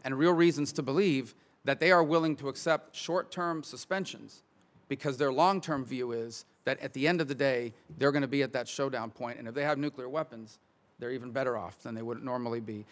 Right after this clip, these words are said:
And that's why we're so skeptical about this deal. We're not dealing with Belgium here.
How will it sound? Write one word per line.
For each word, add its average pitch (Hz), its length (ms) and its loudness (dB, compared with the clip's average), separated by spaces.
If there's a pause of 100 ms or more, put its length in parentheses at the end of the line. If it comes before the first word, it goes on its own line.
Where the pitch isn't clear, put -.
(160)
And 127 140 -4
that's 165 180 0
why 131 120 2
we're 123 100 -4
so 123 160 -8
skeptical 113 500 -8
about 110 240 -4
this 107 140 -12
deal. 110 320 -8 (300)
We're 139 120 4
not 170 180 4
dealing 143 220 2
with 120 120 -2
Belgium 113 380 -4
here. 107 260 -12